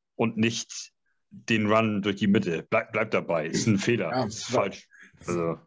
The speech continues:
Speaker 2: auf jeden Fall in meinen Augen auch
Speaker 1: aber
Speaker 2: nicht, weil, weil, weil's vorher hat's ja ganz gut funktioniert, aber ja. Äh, unter Druck, ne, ist das immer eine andere Sache, als, als wenn's, als wenn du führst oder was weiß ich. Ähm,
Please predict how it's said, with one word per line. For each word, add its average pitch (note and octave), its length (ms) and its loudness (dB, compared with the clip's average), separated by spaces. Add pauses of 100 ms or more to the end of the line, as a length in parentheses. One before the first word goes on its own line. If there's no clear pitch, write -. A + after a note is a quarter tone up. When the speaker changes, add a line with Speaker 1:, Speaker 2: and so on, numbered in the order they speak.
Speaker 2:
auf C3 180 0
jeden D#3 120 4
Fall D3+ 140 4
in C#3 60 2
meinen D3+ 180 4
Augen D#3 140 2
auch - 100 2
Speaker 1:
aber G2 300 0
Speaker 2:
nicht, - 100 -12
weil, B2+ 180 2
weil, B2+ 160 2
weil's - 380 -6
vorher D3 360 2
hat's C#3+ 140 -2
ja C3+ 100 4
ganz C#3 200 -2
gut C#3 120 -6
funktioniert, C3+ 420 -4
aber A2 280 -6 (1160)
ja. - 140 -4 (640)
Äh, - 180 -2
unter F3+ 220 2
Druck, F#3 400 6
ne, E3 160 -2
ist - 200 -4
das C#3 80 0
immer D3+ 140 0
eine C#3+ 100 2
andere C#3+ 200 0
Sache, C3 260 0
als, - 420 -4 (320)
als A2+ 200 -10
wenn's, A#2+ 400 -8 (500)
als G2+ 160 -4
wenn A#2+ 100 -2
du A2+ 40 -6
führst C#3+ 340 4
oder A#2+ 100 2
was A2+ 120 -2
weiß A2+ 140 0
ich. B2 220 -4
Ähm, A2 380 -4